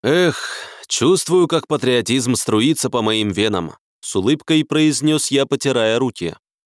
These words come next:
«Ух, враги Руси-матушки, какая же вам пи-»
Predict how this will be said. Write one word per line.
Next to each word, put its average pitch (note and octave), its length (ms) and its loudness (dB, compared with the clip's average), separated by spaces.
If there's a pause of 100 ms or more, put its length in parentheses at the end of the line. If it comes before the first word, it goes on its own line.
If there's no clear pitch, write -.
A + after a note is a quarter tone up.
(140)
«Ух, F#3+ 340 0
враги A#2+ 400 2
Руси-матушки, G2+ 880 -2 (100)
какая F3 560 0
же E3 140 0
вам F3 220 0
пи-» F3 360 0